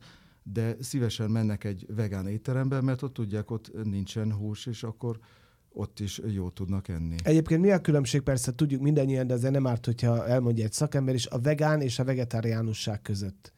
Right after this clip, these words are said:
Speaker 2: A vegánság és a vegetáriánusság között. Mi az alapvető különbség?
Speaker 1: Hát a vegetáriánusságban ott nincsen hús, és a vegánságban ott nincsen semmilyen állati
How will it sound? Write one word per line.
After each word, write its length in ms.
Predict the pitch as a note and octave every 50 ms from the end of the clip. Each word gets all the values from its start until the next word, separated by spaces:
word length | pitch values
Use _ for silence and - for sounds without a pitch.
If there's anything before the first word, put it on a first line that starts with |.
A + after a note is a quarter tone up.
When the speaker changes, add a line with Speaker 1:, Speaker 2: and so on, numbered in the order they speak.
| _ _ -
Speaker 2:
A 120 | - -
vegánság 540 | B2 C#3 C#3+ D3+ D3+ C#3+ B2+ A#2 - C3 B2
és 160 | B2 A#2 -
a 60 | A#2+ A2+
vegetáriánusság 840 | A#2+ A#2 A#2 A2+ - A2 A2 G#2+ G#2+ G#2+ A2 G#2 - - G#2 G#2
között. 300 | - - G2+ G2+ A2 - -
Mi 100 | - D3+
az 120 | D3 A#2+ B2
alapvető 440 | B2 A#2 A2 - A#2+ A2+ - A2+
különbség? 520 | G#2+ - A2 G#2+ G#2 G#2 - G#2 G#2+ G2+ G2+ - _ _ _ - _ - - - - - - - _ _ _ _ _
Speaker 1:
Hát 240 | - - A2+ - -
a 380 | - - G#2 G#2+ G#2+ A2 G#2+ - - B2 - _ - A2+ F#2+ D2+
vegetáriánusságban 2250 | A#2 A2 B2 C3 B2+ D#3+ D3+ - D#3+ D3 C#3 C3+ C#3 C#3+ C#3 C#3 C#3+ C#3+ C#3 C#3 - C3+ C3+ B2+ C3+ C3+ C3+ B2+ - - B2 - - - - - - C#3 C3 C3 A#2+ A#2+ B2 C3 B2+ B2 -
ott 300 | - A#2+ A#2 - - - _ _ _ -
nincsen 540 | - A#2 A#2+ A#2 G#2 - - A#2 G#2+ G2+ G2
hús, 480 | G#2 G2 F#2 F2 - - - - - _ _ _ _ _ _ _ _ _ _ _ _ _ _ _
és 260 | - - F#2+ F#2 -
a 100 | A2 G#2
vegánságban 1400 | G2+ A#2 B2 A#2+ B2+ C3 B2+ B2+ B2+ B2 B2 - - - _ - - G#2+ G#2+ - - A#2+ A2+ A2+ G#2+ G#2 A#2 A#2 -
ott 380 | - A2+ G#2+ - - - - A2+
nincsen 640 | A2 A2+ A2+ G#2 - - A#2+ A2 G#2+ G#2+ G2+ F#2 - G#2
semmilyen 560 | - - B2+ A#2+ A2 G2+ G2+ G2+ G2 - -
állati 680 | A2+ A2 G#2+ G#2 G2+ G2 G2 - G#2 G2+ G2+ G2+ F#2+